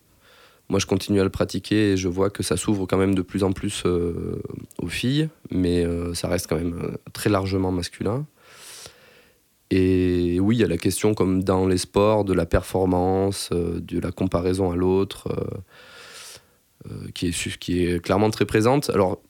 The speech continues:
je nuance quand même dans le skate parce qu'il me semble qu'à la différence, euh, d'autres sports, il y a quand même un côté un petit peu artistique que je revendique et que je trouve sympa. Euh, mais c'est vrai qu'il y a quand même ce truc viriliste, euh,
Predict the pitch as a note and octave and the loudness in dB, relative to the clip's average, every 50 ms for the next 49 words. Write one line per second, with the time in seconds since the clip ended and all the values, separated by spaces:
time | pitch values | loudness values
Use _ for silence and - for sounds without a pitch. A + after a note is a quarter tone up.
0 | - - - - A2 G#2+ G#2 G#2+ A2+ B2+ C3+ C3+ C#3+ C3+ - - A#2 A#2+ B2 A#2+ | -16 -14 -6 -4 -2 0 0 2 4 6 6 6 4 4 2 2 4 4 4 4
1 | A#2 G#2+ G#2+ - - B2+ B2 - - F2+ - - F#2 F#2 F#2+ - - A2+ A#2 A2 | 4 2 2 2 2 0 0 2 0 -2 -2 0 0 0 0 0 0 2 2 2
2 | G#2+ G#2 - F#2 F#2 F#2 F#2 G2 G2 F#2+ - G2+ G2+ G#2 G#2+ A2 - - F#2+ F#2 | 2 2 2 2 2 2 2 0 -2 -2 0 2 2 2 2 0 0 0 0 0
3 | F2+ F2 F2 F2+ G2 - - - G2 - - - A#2 A#2 A#2+ A2 G2 F#2 G2 G2 | 2 0 0 0 -2 0 0 0 0 0 2 2 2 4 4 4 4 2 2 2
4 | G#2+ G2+ F#2+ - F#2 F2 - - G#2 G2+ F#2 - - - - - - - - G2+ | 2 2 2 0 -2 -2 0 2 0 2 0 -2 -4 -2 -2 -2 -2 -4 -6 -6
5 | - - - A#2+ B2+ - - - - _ - - - F#2 F#2 F#2+ G2 F#2+ G2+ G#2 | -4 -4 -4 -4 -4 -4 -10 -12 -14 _ -8 -4 -2 0 2 2 2 4 4 2
6 | G2+ G#2+ A2 - - - - - - - - F2 - - F2 - - G#2+ D3 - | 2 0 0 -2 -6 -6 -6 -8 -4 -4 -4 -2 -2 -2 -2 0 -2 -2 -2 -4
7 | _ - - - - - - - - - - - - - - - - - _ _ | _ -16 -18 -16 -16 -16 -16 -16 -16 -16 -16 -16 -16 -18 -18 -20 -20 -20 _ _
8 | _ _ _ - F2+ F2+ F2+ F2+ F2 E2+ E2+ E2 E2 E2 - - - - - - | _ _ _ -4 -2 0 0 0 0 0 -2 -4 -6 -8 -8 -8 -8 -10 -12 -12
9 | - - - _ _ _ - - G2+ G#2+ A2+ A#2 - - G2+ F#2+ G2+ A#2 A#2+ - | -14 -18 -20 _ _ _ -2 2 4 4 4 4 4 2 2 4 2 2 2 2
10 | G#2 G2 G2 F#2+ F#2+ F#2 F#2 F#2 F2+ F2+ F#2 F#2 F#2 F2+ - F2+ F#2+ G2+ G#2 - | 2 4 4 4 4 4 4 4 4 4 4 2 2 2 2 2 2 2 2 0
11 | - - - G2 F#2+ F#2+ F#2 F2+ F2+ F2 F#2+ G2 G#2 - - - - F2 F2 E2+ | -2 -4 -4 -4 -2 0 0 0 2 0 0 0 -2 -2 -4 -4 -4 -4 -4 -4